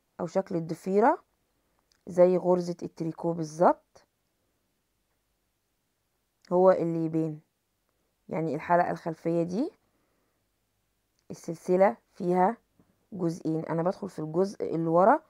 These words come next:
ولو تلاحظي معايا خد معايا شكل السلسلة، بس طبعًا هنا أنا ضماه. وبعد كده هبدل بقى الإبرة،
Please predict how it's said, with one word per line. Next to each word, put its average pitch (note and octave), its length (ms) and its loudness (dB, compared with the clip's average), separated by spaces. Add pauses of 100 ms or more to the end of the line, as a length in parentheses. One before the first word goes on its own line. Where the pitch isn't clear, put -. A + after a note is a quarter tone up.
(320)
ولو E3 200 2
تلاحظي F3+ 500 -2
معايا F#3 520 0 (420)
خد F#3 340 -2
معايا E3+ 400 0
شكل F#3 360 -4 (200)
السلسلة، F#3 680 -2 (1700)
بس F#3 200 -6
طبعًا F#3+ 280 4
هنا F#3 180 -2
أنا F3+ 360 -2
ضماه. E3 520 0 (960)
وبعد G3+ 340 6
كده G3+ 400 2 (2250)
هبدل F3 420 2
بقى F3 180 6
الإبرة، F3+ 500 2